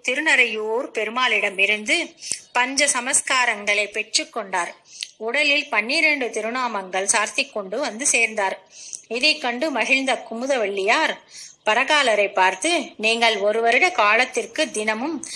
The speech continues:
ஆயிரத்தெட்டு ஸ்ரீ வைஷ்ணவர்களுக்கு அமுது செய்வித்து அவர்களது ஸ்ரீ பாத தீர்த்தத்தையும் உட்கொள்ள வேண்டும். அப்பொழுதுதான் நான் உங்களை கணவராக ஏற்பேன்" என்று தெரிவித்து விட்டாள்.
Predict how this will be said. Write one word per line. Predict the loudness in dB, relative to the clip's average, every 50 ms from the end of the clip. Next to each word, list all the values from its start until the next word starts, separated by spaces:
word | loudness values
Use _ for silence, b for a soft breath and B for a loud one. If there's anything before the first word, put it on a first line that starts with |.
| B B B B 2
ஆயிரத்தெட்டு | 4 6 6 6 6 6 4 4 2 0 0 -4 -4 -4 -2 -2 0 2
ஸ்ரீ | 2 2 2 2 0 0 0
வைஷ்ணவர்களுக்கு | 0 0 2 2 0 0 -2 -4 -4 -6 -6 -6 -6 -6 -8 -8 -10
அமுது | -8 -8 -6 -8 -8 -8 -8 -4 0
செய்வித்து | 0 0 0 -2 -6 -10 -12 -14 -12 -8 -6 -4 -4 -6 -6 -10 B B B B B B B
அவர்களது | -2 -2 0 0 0 2 4 4 4 2 0 -2 -4 -4 -4 -6 -6 -4 0
ஸ்ரீ | 2 2 2 4 4 4 4 4 2
பாத | 0 0 2 2 2 2 2 2 0 0 0 0
தீர்த்தத்தையும் | -2 -2 -2 -2 -2 -6 -6 -4 -6 -8 -6 -6 -6 -8 -8 -8
உட்கொள்ள | -10 -10 -6 0 0 2 2 2 2 2
வேண்டும். | 2 0 0 0 -2 -4 -4 -8 -16 -16 B B B B B B B B
அப்பொழுதுதான் | 2 2 2 2 2 2 2 2 2 0 0 2 2 2 2
நான் | 0 2 2 2 0
உங்களை | -2 -4 0 2 4 4 4 2
கணவராக | 2 0 2 2 2 2 2 2 2 2 2 0
ஏற்பேன்" | 0 0 -2 -4 -4 -4 -4 -4 -4 -2
என்று | -4 -4 -2 -2 -2 0
தெரிவித்து | 2 2 2 2 0 -4 -6 -6 -6
விட்டாள். | -6 -2 2 4 4 4 2